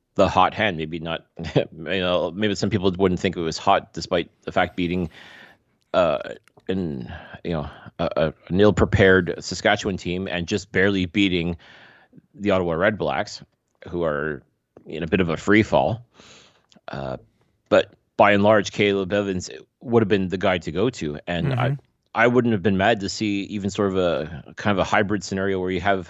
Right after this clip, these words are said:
Speaker 1: where you ease Fajardo back in slowly. Like, obviously, this is, this is still Cody Fajardo's team, and it is
Speaker 2: Right.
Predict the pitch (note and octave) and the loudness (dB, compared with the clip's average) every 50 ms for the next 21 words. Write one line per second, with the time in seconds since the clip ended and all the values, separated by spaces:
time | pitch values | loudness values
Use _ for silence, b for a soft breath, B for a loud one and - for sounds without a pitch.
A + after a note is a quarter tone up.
0 | - - - G#2+ G#2+ G#2+ - A2+ A#2+ A#2+ A#2 G2+ - - A2 G2 - G#2+ G2+ G#2+ | -14 -8 -6 -6 -6 -6 -6 -6 -4 -4 -4 -6 -6 -8 -6 -2 0 2 2 2
1 | G#2+ G#2 F#2+ F#2 G2 F#2+ G2 - - G2+ F#2+ F2+ - - - G2 A2+ A#2 F#2 D#2+ | 2 0 0 -2 -2 -2 -2 -4 -4 -4 -4 -4 -6 -4 0 2 2 2 2 0
2 | F2 E2+ F#2 A2 B2 D#3+ E3 - E3 D#3+ D3 D3+ B2+ A2 A#2+ _ - B2+ C3 - | -2 -2 0 2 2 2 2 0 -2 -2 -2 -4 -6 -6 -10 _ -12 -10 -10 -10
3 | - - - D3+ C3 - - B2 A#2+ - A2+ F#2+ G#2+ G2 G2 G2 F#2 - - G2+ | -8 -2 0 0 0 2 2 2 2 2 0 2 2 4 2 2 0 -2 -2 0
4 | F#2+ F#2+ G2 F2 F#2 G2 G2+ F#2+ F2+ F#2 F2+ F#2 F2+ F2 - - - D#4+ F4 F4+ | 0 2 2 2 2 2 0 0 0 0 0 0 0 -2 -6 -8 -8 -8 -6 -4
5 | E4 - - - - - | -4 -6 -6 -8 -12 -18